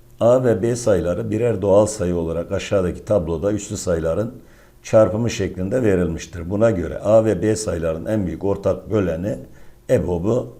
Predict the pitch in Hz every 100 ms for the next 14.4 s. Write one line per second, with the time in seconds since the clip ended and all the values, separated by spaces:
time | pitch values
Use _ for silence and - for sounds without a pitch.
0 | - - 101 - - 98 - - _ _
1 | _ _ _ _ - 92 107 113 - -
2 | - 82 95 90 107 107 - 85 80 80
3 | 80 87 98 127 127 - - 107 98 82
4 | 87 87 85 82 - 95 - 82 92 85
5 | 73 - - _ - _ - 101 - 107
6 | - - - - _ _ - _ _ _
7 | _ _ _ _ _ _ _ - 107 139
8 | 165 170 - - 107 131 143 - - 127
9 | 113 95 - 92 90 - - - - -
10 | - - - - - - - - _ -
11 | - 123 127 131 123 131 135 139 160 160
12 | - 160 - 131 120 113 117 - 98 90
13 | 90 - - - - 110 90 82 87 92
14 | 80 73 82 -